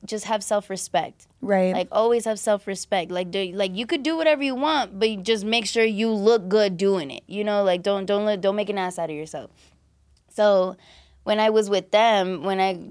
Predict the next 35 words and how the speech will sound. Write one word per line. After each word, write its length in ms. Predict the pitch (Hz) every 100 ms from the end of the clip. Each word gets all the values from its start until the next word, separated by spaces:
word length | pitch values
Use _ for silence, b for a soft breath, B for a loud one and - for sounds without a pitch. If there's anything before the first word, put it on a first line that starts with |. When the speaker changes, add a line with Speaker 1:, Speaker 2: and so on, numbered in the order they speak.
| - _
Speaker 1:
got 220 | 190 196
into 340 | 196 196 185 160 -
that 280 | 180 208 -
family, 420 | 180 170 165 165
it 60 | 160
was 240 | 180 180
like, 360 | 92 151 - _ _ _ _ -
"Oh, 160 | 156
no, 180 | 196 214
no, 400 | 233 269 214 170
this 200 | 160 190
is 120 | 233
how 120 | 226 202
we 100 | 214
do 140 | 196 226
it. 180 | 156
We 80 | 147
do 40 | 170
Speaker 2:
That's 140 | 214
Speaker 1:
it 20 |
Speaker 2:
a 20 | 214
Speaker 1:
like 80 | 190
Speaker 2:
culture 240 | 202 180
Speaker 1:
this." 80 | 190
Speaker 2:
shock, 220 | 190 175
for 40 | 175
Speaker 1:
Oh, 200 | 196 220
my 0 |
Speaker 2:
sure. 320 | 202 185 180
Speaker 1:
fucking 680 | 180 - 226 208 - 180 165
God. 400 | 185 190 165 139
It 100 | 170
was, 360 | 196 190 165 - b b b b -
it 160 | 208
was 500 | 220 247 226 202 -